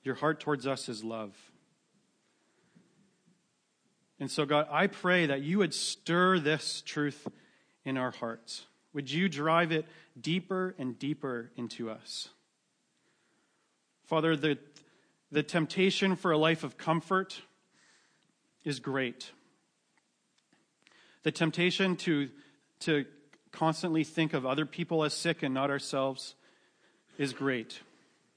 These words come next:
And so we need your help. Humble us. Give us eyes to see. Father, help our heads to lift up to see those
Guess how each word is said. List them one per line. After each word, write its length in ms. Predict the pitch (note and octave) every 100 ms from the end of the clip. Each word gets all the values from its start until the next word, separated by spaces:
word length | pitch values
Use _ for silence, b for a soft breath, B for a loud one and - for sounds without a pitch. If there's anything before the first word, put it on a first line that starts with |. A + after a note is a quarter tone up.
| _ _
And 120 | C3
so 220 | - D3+ D3
we 180 | E3+
need 200 | F#3+ F#3
your 120 | D#3+ C3+
help. 340 | B2+ A#2+ - - _ _ _ _ _ _ _ _ _ _ _ _ _ _ -
Humble 360 | - F3+ F3 D#3
us. 420 | B2 - - - - _ _ _ _ _ _ _ _ _ _ b b b b b
Give 140 | F3
us 160 | F3+ -
eyes 360 | D3 E3+ F#3 -
to 80 | E3
see. 420 | - C#3 G#2+ G2+ _ _ _ b b b b
Father, 320 | D#3 D#3+ D#3+ B B B
help 220 | F#3 F#3+
our 140 | E3+
heads 380 | - G3 F#3 -
to 140 | - D#3
lift 380 | D#3 E3 -
up 420 | E3+ D#3+ - _ -
to 100 | D3+
see 380 | - - F3 F3
those 540 | D3+ D#3 C#3 -